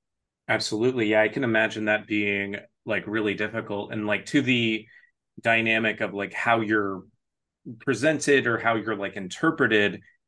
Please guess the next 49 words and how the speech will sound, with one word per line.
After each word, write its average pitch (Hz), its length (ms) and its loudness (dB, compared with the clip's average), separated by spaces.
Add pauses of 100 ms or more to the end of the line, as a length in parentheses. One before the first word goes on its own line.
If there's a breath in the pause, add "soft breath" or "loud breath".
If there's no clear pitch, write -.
(120)
in 117 320 2
different 104 320 -8
group 123 200 -2
dynamics. 95 560 0
It's, 104 160 -8
it's 123 260 -2
really 123 220 2
funny 113 420 0 (260 loud breath)
because, 113 340 -2
like, 107 220 0
one 123 280 2
person's 107 1160 -4
like, 104 260 -4
"Oh, 117 340 6
I'm," 110 560 0 (540 soft breath)
it's, 131 280 -6
it's, 123 220 -8
it's 143 180 0
kinda 180 240 0
like 160 220 2
the 131 160 2
going 127 380 -2
to 127 180 -4
a 113 40 -2
new 113 220 -2
high 110 200 2
school 147 600 2
dynamic, 139 640 0 (120)
but, 117 180 2
like, 113 200 -2
if 113 100 -8
you 120 140 -4
went 143 220 -2
to 127 160 -2
a 113 60 0
high 120 180 2
school 113 580 0 (220 loud breath)
and 113 120 -4
you 110 60 -2
were 110 100 -2
picked 156 220 -2
on 123 160 4
a 104 60 -2
bunch, 107 320 -2
but, 107 140 -6
like, 101 220 -4
you 101 60 -6
kinda 110 300 -2
got 104 240 2